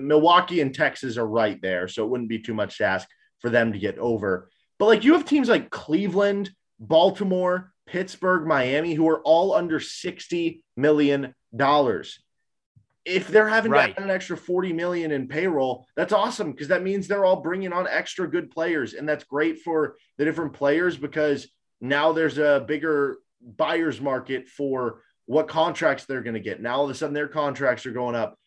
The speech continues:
Speaker 1: for what they're gonna do. So I love this, that there would be a salary floor. If anything, I think it should be even higher than a hundred million. Make it one ten, make it one twenty, but I love that. You would have more competitive teams.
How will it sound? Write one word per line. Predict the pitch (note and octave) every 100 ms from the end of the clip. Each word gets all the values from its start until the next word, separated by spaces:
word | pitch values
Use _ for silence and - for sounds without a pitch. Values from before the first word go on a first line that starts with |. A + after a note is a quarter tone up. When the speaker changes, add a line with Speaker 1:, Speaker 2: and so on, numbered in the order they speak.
| _ _
Speaker 1:
for | D3
what | C3+ C3+
they're | C3+
gonna | A#2 B2 A2
do. | B2 G2+
So | F2 C#3 -
I | D3 F#3+
love | D3 C3+ E3 C3
this, | C3+ B2 -
that | B2+
there | C3
would | B2
be | A#2+
a | A2
salary | C#3+ D3 C#3 A2+
floor. | A2+ A2 G#2+ - _ A#2
If |
anything, | C#3+ B3 C#4 D#3 C#3 C3+
I | -
think | G3 G#3
it | F#3+
should | F#3
be |
even | G3+ F3+
higher | C3 C#3 A#2 E2 _ _ -
than | C#3
a |
hundred | C3+ A#2 A#2+
million. | A2+ G#2
Make | C#3+
it | G3+
one | F#3 F#3+ D#3
ten, | D#3+ G#2
make | B2 A3
it | G3
one | G3 -
twenty, | - D3 D#3 D#3+ D3+ _ _
but | A2+ D3 - -
I | D3
love | C3+ B2+ D3+ D3
that. | D#3 D#3 D3
You | C#3
would | C3
have | C3+ B2
more | C3+ C3
competitive | B2 B2+ G#2+ G2+ -
teams. | D#3+ E3 D#3+ D3+